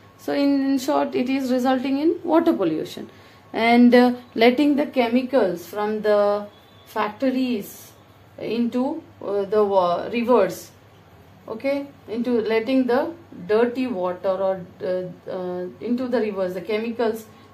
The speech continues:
you're letting in them into the rivers. In short, it is, uh, <clears throat> polluting the water and causing water pollution. Uh, here you, uh, for an example, uh, for this, uh, uh, good example, before the Taj Mahal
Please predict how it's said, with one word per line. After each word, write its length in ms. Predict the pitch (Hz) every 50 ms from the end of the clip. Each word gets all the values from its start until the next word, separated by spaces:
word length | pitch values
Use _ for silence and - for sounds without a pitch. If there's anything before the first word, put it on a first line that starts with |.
| -
you're 100 | - 202
letting 460 | 202 208 214 214 - 262 262 262 247 240
in 240 | 220 220 214 190 180
them 180 | 208 220 226 226
into 260 | 220 214 214 214 220
the 120 | 214 220 214
rivers. 420 | 226 214 208 240 254 285 277 -
In 180 | - 214 220 226
short, 300 | - 247 240 240 240 233
it 160 | 226 - -
is, 240 | 226 247 262 262 - - - - - - - - - -
uh, 500 | - - 190 190 190 190 190 190 190 196 - - - - - _ -
<clears throat> 560 | 254 - 254 240 220 214 214 202 202 - -
polluting 520 | 240 233 233 247 240 233 233 240 233 226
the 100 | 226 233
water 480 | 233 220 190 180 175 - - 254 311 - -
and 280 | - - 269 262 254
causing 400 | - 214 208 196 190 214 254 262
water 300 | 247 240 247 247 247 294
pollution. 580 | - - 202 185 180 165 160 - - - 165 160 - - - - - - - - - - -
Uh, 380 | - 208 208 208 208 208 214
here 320 | 208 220 254 277 285 277 277
you, 280 | 269 247 262 254 247 - - - - - -
uh, 260 | - 220 214 214 208
for 160 | 214 - 240 226
an 160 | 220 226 220
example, 720 | 214 202 196 196 233 226 226 240 247 247 233 208 214 233
uh, 300 | - 196 190 190 190 190
for 220 | - - 226 214 208
this, 420 | 208 220 240 247 240 - - -
uh, 500 | - - 185 190 185 190 185 180 185 185 190 - - - - _ _ _ -
uh, 240 | - 190 185 185 180
good 280 | 180 185 240 269 254
example, 680 | 233 214 208 208 208 220 202 196 202 202 214 226 240 254
before 640 | - - - 240 240 247 294 294 294 262 254 277 254
the 140 | 226 240
Taj 380 | 240 - 226 220 220 233 247 254
Mahal 560 | 277 277 247 233 233 233 190 185 196 247 269